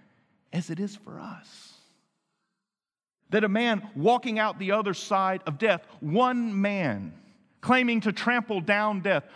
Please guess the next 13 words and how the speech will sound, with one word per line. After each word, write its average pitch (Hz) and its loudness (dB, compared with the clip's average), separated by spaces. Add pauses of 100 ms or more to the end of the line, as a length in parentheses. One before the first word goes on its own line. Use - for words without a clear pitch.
(100)
was 220 4
just 254 0
as 226 -6
strange 190 -4
for 160 -4
them 120 -2 (280)
as 127 -4
it 131 -2
is 135 -4
for 127 -8
us. 123 -6
Something 165 -4
mysterious, 131 -6